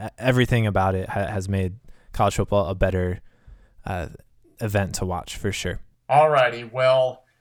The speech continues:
Speaker 2: college football was not the only kind of football being played in the last few days here.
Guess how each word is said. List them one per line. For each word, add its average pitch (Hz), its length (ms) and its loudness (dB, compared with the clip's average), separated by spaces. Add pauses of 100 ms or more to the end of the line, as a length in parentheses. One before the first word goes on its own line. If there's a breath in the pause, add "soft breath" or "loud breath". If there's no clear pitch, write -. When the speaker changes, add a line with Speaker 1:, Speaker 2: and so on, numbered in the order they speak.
(260)
Speaker 2:
college 160 480 2
football 139 600 0
was 123 220 -10
not 139 240 0
the 139 240 -10
only 143 500 -2
kind 117 300 -6
of 110 80 -12
football 117 420 -4
being 117 300 -12
played 120 540 -6
in 117 60 -10
the 117 80 -8
last 117 320 -4
few 127 200 -12
days 120 360 -10
here. 120 420 -8